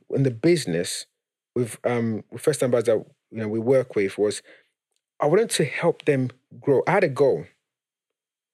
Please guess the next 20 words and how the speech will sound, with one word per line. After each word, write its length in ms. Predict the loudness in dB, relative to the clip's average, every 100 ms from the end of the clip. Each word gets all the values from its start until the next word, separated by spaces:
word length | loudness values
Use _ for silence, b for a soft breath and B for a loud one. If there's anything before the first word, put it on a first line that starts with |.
| _ _
And 120 | 0
that 160 | 0 2
goal 200 | 2 2
was 340 | 2 0 -6 -14 _ _ _ -2
I 60 | 2
wanted 240 | 2 2
to 100 | 0
work, 520 | 2 2 0 -6 -20 -4
I 60 | -2
set 180 | 0
myself 220 | 2 2 2
a 60 |
goal 160 | 2 2
last 320 | 2 0 -4
year. 180 | -8 -8 _ _ _ _ -8
And 140 | -4
I 20 |
said 220 | -2 -2
to 80 | -2
myself, 480 | -2 0 0 -2